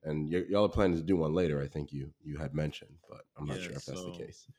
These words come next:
Speaker 2: this is gonna be a shameless plug, but I'm, I'm not above shameless plugs,
Speaker 1: I love
Speaker 2: so.
Speaker 1: them. I love shameless plugs.
Speaker 2: Cross, cro-, the Cross Gen podcast is, uh,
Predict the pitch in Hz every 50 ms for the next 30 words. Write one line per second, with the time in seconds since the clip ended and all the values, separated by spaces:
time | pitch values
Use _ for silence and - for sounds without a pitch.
0 | _ _ _ _ _ _ _ _ _ _ - 101 98 92 - 101 95 90 87 85
1 | 82 80 73 80 78 76 - - 78 76 76 76 73 - - - - 71 69 69
2 | 64 - - - 69 65 65 64 _ _ _ - 65 69 71 69 67 64 67 71
3 | 71 71 73 71 65 69 65 64 71 67 - - - - 71 67 64 60 60 -
4 | - - 71 65 65 - 78 71 78 98 117 95 - 58 - - - _ _ -
5 | - - 80 127 143 - 76 64 60 - - - - - - - _ _ _ _
6 | _ _ _ _ _ - - 107 107 107 - - - _ - _ _ _ - -
7 | 110 98 92 - - 87 - - 107 104 95 - - 101 92 87 85 - - 80
8 | 78 78 73 _ - 73 67 69 - - 73 71 69 64 - - - - - 69
9 | 69 67 67 65 65 64 64 62 -